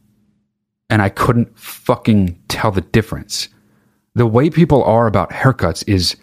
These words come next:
mind-boggling to me. Everyone bitches and moans about, "I can't even get my haircut." Hey, who the fuck cares? Also, hey, if that's your biggest fucking concern,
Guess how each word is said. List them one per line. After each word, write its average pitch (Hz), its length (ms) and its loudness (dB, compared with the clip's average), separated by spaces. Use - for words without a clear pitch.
mind-boggling 98 720 0
to - 120 -10
me. 50 200 -12
Everyone 160 420 4
bitches 131 320 2
and 120 120 4
moans 123 260 4
about, 95 320 0
"I 127 120 0
can't 151 220 4
even 143 180 2
get 147 140 0
my 127 120 2
haircut." 135 640 0
Hey, - 280 -2
who 180 140 2
the 165 80 0
fuck - 260 -2
cares? 98 460 0
Also, 127 420 2
hey, 95 460 0
if 131 160 -2
that's 143 280 -2
your 170 100 2
biggest 143 420 0
fucking 135 420 0
concern, 117 720 2